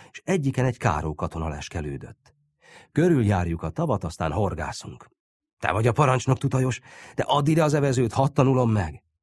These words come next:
„Ha meghúztad az evezőt, fordítsd élére a lapátot, kicsit támaszd a csónakhoz, és adj neki egy kis feszítést, akkor egyenesben marad. Nem sürgős, ráérünk.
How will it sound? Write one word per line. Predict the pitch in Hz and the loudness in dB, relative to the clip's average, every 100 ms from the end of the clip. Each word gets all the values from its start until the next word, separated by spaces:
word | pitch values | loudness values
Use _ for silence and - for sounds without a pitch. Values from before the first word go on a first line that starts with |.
| _ _ _ | _ _ _
„Ha | - | 0
meghúztad | 101 123 135 147 131 - 110 | 4 4 2 0 0 2 0
az | 104 | 0
evezőt, | 117 120 120 120 131 135 _ | 0 0 0 2 0 -2 _
fordítsd | - 135 131 127 104 95 | 0 2 2 0 -2 0
élére | 160 143 113 104 98 | 0 2 2 2 2
a | |
lapátot, | 92 101 - 73 - 113 | 2 0 0 -4 -4 -4
kicsit | 170 180 180 | -2 -2 2
támaszd | 196 160 127 | 2 4 2
a | 123 | 2
csónakhoz, | 117 170 165 165 165 | 2 2 2 2 0
és | 147 - | -2 -2
adj | - 214 175 | -2 0 0
neki | 165 156 | 0 0
egy | 131 | 0
kis | - 123 | -2 -4
feszítést, | 185 160 85 - 73 - | -4 -4 -8 -8 -10 -4
akkor | 135 - 131 | -4 -2 -2
egyenesben | 120 90 87 80 | 0 -2 -4 -6
marad. | 71 73 - - _ _ | -10 -14 -16 -20 _ _
Nem | 247 226 | -6 -6
sürgős, | - 170 143 131 127 92 - | -2 -2 -2 -2 -2 -4 -6
ráérünk. | 185 175 143 113 95 87 | 0 0 0 0 -2 -4